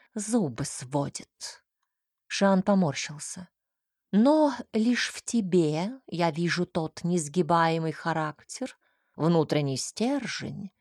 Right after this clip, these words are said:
который ничто не в состоянии сломить.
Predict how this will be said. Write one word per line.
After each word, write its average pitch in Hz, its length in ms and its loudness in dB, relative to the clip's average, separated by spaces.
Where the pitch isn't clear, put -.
который 320 640 4
ничто 202 640 4
не 214 120 0
в - 60 -8
состоянии 156 760 -4
сломить. 156 800 -10